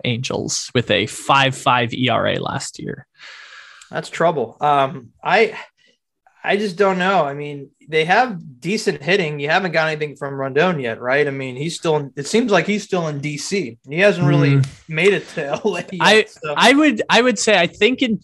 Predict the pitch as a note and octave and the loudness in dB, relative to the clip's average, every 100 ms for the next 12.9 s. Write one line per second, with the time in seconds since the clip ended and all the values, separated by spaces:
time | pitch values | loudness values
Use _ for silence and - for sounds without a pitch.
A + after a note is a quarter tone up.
0 | - D#3+ E3 E3+ - G3 F#3 - E3 D3+ | -8 -2 -2 0 2 2 2 -2 0 0
1 | D#3 D3+ C#3 B2 - - E3 D#3+ D3 E3 | 2 2 2 0 -2 -10 0 2 2 0
2 | D3 - C#3 _ F#3+ F#3+ G3 A#3 G#3 - | 0 -4 -6 _ 0 2 4 2 0 0
3 | G3 F3 D3+ - E3 D3 C3+ B2+ C#3+ C#3 | 0 0 -4 -2 0 0 0 -2 0 2
4 | D3 C3+ C3+ B2 - C#3+ - B2 A2 A#2+ | 2 4 2 0 -2 -2 -2 -4 0 -2
5 | A2 A2+ B2 B2+ E3 C#3+ D3+ C#3 C3+ C3 | -2 -4 -2 0 0 0 2 2 2 -2
6 | - - C3+ C3 C3+ B2+ A#2 A2+ B2 B2 | -4 -2 0 2 2 -2 -2 0 2 2
7 | C3 C3 B2 A#2 A#2 A#2 B2+ A#2 A2 A#2+ | 2 0 -2 -2 0 -2 -2 -6 -4 0
8 | C3+ D3 D3+ - - _ B2 C3+ B2 A2+ | 0 -2 -10 -16 -20 _ -4 2 4 2
9 | C3 A#2 C#3 C3 A#2+ C#3+ A2 A#2+ B2+ B2+ | -2 -10 -4 -2 0 0 2 0 0 0
10 | A#2 A#2+ A#2+ A2 A2+ C3 A#2+ A#2+ A#2 A2 | -2 -2 -2 -2 -2 -2 0 0 0 -2
11 | - A2+ - - C#3 A2+ - A#2+ A2+ A#2 | -2 -2 -4 -6 -6 -6 -2 -4 -2 -6
12 | A2+ A#2+ A2 A2+ A#2+ G#2+ - - | -4 -4 -2 -2 -2 -4 -10 -14